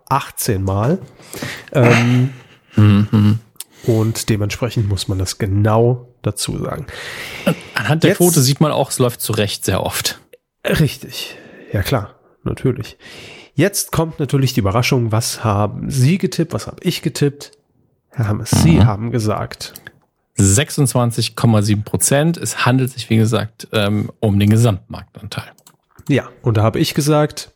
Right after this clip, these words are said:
Speaker 1: vierundzwanzig Komma zwei Prozent für Horst Lichter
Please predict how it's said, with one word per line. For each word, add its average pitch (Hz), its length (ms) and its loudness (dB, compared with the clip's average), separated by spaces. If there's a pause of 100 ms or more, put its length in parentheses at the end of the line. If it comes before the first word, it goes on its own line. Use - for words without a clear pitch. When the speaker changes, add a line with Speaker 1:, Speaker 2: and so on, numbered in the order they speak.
(360)
Speaker 1:
vierundzwanzig 131 920 0
Komma 98 260 -4
zwei - 320 -4
Prozent - 560 -4 (100)
für 127 460 0 (280)
Horst - 500 -2
Lichter - 500 -2